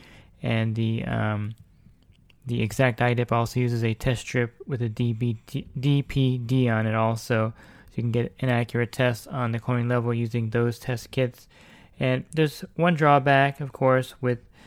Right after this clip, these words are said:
the, uh, D P D test, and that is that it's a dye. So when you have chlorine levels above what it can read, which is ten parts per million, it'll bleach it out. So this means that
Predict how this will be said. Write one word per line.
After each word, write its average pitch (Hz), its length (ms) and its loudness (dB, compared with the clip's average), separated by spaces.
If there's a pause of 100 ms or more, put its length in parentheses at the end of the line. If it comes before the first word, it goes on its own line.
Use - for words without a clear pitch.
(380)
the, 123 480 -2
uh, 117 180 0
D 120 280 0
P 120 340 0
D 120 260 -2
test, 120 560 -2
and 131 140 -4
that 123 180 2
is 117 200 -2
that 120 240 -2
it's 131 200 -8
a 123 60 -2
dye. 123 500 2 (560)
So 117 460 0 (600)
when 123 360 -2
you 117 100 2
have 123 220 2
chlorine 139 260 2
levels 127 480 2
above 127 540 4
what 120 80 4
it 117 80 0
can 117 160 0
read, 123 340 2
which 123 220 -4
is 113 80 -4
ten 127 200 0
parts 120 300 -2
per - 140 -6
million, 123 520 2 (400)
it'll 123 160 0
bleach 120 300 0
it 123 80 0
out. 117 400 0
So 139 100 -4
this 156 240 -2
means 151 260 2
that 123 340 2